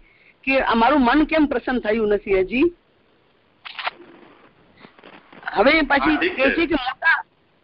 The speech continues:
Speaker 1: મોટા અધિકારી હોવાથી વિભક્ત એટલે એકાંતમાં રહ્યા. એકાંતમાં બેસી અને હવે વિચારે છે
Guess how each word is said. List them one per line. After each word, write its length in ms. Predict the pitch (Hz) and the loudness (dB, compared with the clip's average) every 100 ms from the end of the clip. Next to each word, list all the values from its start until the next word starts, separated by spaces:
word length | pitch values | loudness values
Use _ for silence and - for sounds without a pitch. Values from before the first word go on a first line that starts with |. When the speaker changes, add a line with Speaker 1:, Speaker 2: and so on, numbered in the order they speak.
| _ | _
Speaker 1:
મોટા 420 | 190 254 269 330 | 0 0 2 2
અધિકારી 500 | 285 247 311 285 285 | 2 0 0 0 2
હોવાથી 640 | 269 233 247 240 233 294 339 339 - - - | 2 4 4 2 -2 -2 0 -2 -6 -20 -6
વિભક્ત 640 | 254 302 302 - 233 - | 0 0 0 -2 -2 0
એટલે 200 | 220 226 | 0 2
એકાંતમાં 560 | 196 214 285 311 277 214 | 0 0 0 2 2 2
રહ્યા. 300 | 180 180 139 - _ _ _ _ _ | 4 2 0 -8 _ _ _ _ _
એકાંતમાં 520 | - 302 302 330 320 302 | -2 0 2 2 4 2
બેસી 320 | 285 285 349 | 0 0 0
અને 160 | 311 | 2
હવે 120 | 277 262 | 2 -2
વિચારે 440 | 233 262 233 220 | -2 0 2 0
છે 240 | - 262 | 0 -2